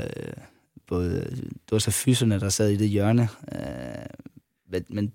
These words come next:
grunden til, at den får så meget omtale, det er egentlig fordi, at, øh, at da Ståle, han vil,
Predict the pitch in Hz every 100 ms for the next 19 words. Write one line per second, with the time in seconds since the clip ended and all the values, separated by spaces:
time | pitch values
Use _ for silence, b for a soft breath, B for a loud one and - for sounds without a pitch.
0 | - - 135 131 120 113 123 120 117 113
1 | 107 123 117 107 117 110 110 113 110 110
2 | 113 110 101 - 98 95 - b b b
3 | b b b b b b b b - 123
4 | 120 107 131 131 120 120 120 113 107